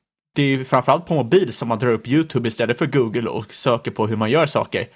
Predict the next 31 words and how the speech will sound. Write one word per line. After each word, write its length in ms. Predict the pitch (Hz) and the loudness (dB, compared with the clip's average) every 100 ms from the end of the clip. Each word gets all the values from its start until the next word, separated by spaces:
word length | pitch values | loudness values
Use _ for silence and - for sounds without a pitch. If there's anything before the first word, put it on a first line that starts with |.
| _ _ | _ _
Får 160 | 226 208 | 0 2
det, 180 | 160 147 | 4 2
f-, 120 | 151 _ _ _ _ - | -2 _ _ _ _ -14
får 160 | - 196 | 2 2
det 60 | |
visat 380 | 156 165 - 175 | 4 0 2 0
för 160 | - 113 | 2 0
sig. 180 | - 107 - _ - | -2 -6 -8 _ -4
Så 60 | |
jag 80 | 131 | -2
tror 160 | - 127 | 2 0
att, 340 | 123 _ - | 0 _ -2
eh, 160 | 120 113 - _ _ - | 0 0 -6 _ _ -4
är 60 | 123 | -2
man 160 | 123 | 0
bullish 400 | 120 180 156 - - | 2 2 2 -4 0
Google, 340 | 165 147 127 | 0 0 -2
då 160 | 110 127 | -2 -2
borde 240 | 135 127 | -2 -2
man 280 | 123 120 117 | 0 0 -2
framförallt 640 | - 120 - 143 120 - | -2 -4 2 0 0 -2
vara 160 | 120 104 | -2 0
bullish 440 | 123 110 110 - | -2 -2 -4 -6
till 360 | - 104 104 120 | -6 -4 -4 -2
YouTube 440 | 131 131 110 - | -4 -4 -8 -4
och 140 | 110 | -2
hur 80 | 107 | -2
det 200 | 107 123 | 0 -2
kan 360 | 110 123 107 104 _ _ - | 0 0 0 -2 _ _ -12
fortsätta 460 | - 117 - 123 117 | -6 -4 -2 -2 0
växa. 440 | 110 - - 101 | -2 -4 -4 -6